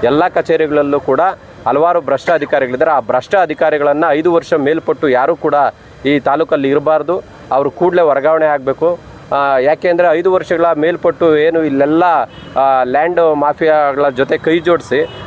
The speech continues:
ಅವರ ಮನೆಗಳಲ್ಲಿ ಹೋಗಿ ಇವತ್ತು ಕೂತ್ಕೊಂಡು, ಆ, ಬಿಸ್ನೆಸ್ಗಳನ್ನು ಮಾಡೋವಂಥ ನಿಟ್ಟಿನಲ್ಲಿ ಇವತ್ತು ಭ್ರಷ್ಟಾಚಾರ ಅಧಿಕಾರಿಗಳು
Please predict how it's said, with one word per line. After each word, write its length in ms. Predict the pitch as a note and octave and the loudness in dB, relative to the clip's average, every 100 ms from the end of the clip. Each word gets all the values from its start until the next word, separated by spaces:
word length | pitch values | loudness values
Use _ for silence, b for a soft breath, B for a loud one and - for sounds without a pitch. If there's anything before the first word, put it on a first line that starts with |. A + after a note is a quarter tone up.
| - | -4
ಅವರ 180 | B2 E3 | 0 0
ಮನೆಗಳಲ್ಲಿ 580 | D#3 C#3+ F3 F3+ F#3+ F#3 | 0 0 0 0 0 2
ಹೋಗಿ 260 | F3+ E3+ F3 | 0 2 2
ಇವತ್ತು 280 | E3 D#3 | 0 -2
ಕೂತ್ಕೊಂಡು, 720 | D3+ D#3 - F3 E3 F3 D#3+ A#2+ - - | -6 -6 -2 0 2 2 2 -2 -12 -4
ಆ, 200 | C3+ C#3 | 0 2
ಬಿಸ್ನೆಸ್ಗಳನ್ನು 800 | B2 C#3 C#3+ F3 E3 D#3+ D#3+ D#3 | 0 -4 0 0 0 0 0 0
ಮಾಡೋವಂಥ 440 | C#3+ C#3+ D#3 D3 D3 | 0 0 0 0 -2
ನಿಟ್ಟಿನಲ್ಲಿ 460 | C#3+ C#3+ D#3+ D#3+ | -2 -2 -2 2
ಇವತ್ತು 260 | D3+ C#3+ C#3 | 2 0 -2
ಭ್ರಷ್ಟಾಚಾರ 520 | B2+ B2 D#3+ D#3+ D#3 | -2 0 -2 0 2
ಅಧಿಕಾರಿಗಳು 1080 | C#3+ B2+ C3+ C#3 D#3+ D3 C3+ F#3 - - | 2 2 0 0 0 0 0 -2 -2 -12